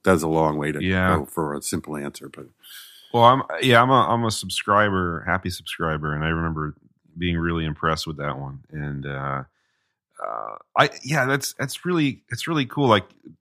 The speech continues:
Speaker 2: part of the success measurement for, for you, and I, I think this is true for myself too, is, is the learning along the way,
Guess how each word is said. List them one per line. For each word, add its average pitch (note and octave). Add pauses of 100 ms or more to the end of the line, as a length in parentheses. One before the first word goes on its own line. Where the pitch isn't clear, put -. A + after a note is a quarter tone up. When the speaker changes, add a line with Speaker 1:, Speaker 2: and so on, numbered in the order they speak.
(140)
Speaker 2:
part C#3+
of B2
the G2+ (1400)
success B2+
measurement F#2 (100)
for, F#2+
for -
you, F#2+
and F2
I, F2 (280)
I F2+
think G2+ (440)
this G#2+
is G2+
true G#2+
for E2
myself E2+
too, F2+
is, D#2+
is E2
the F2
learning F2
along D#2
the C#2
way, C#2+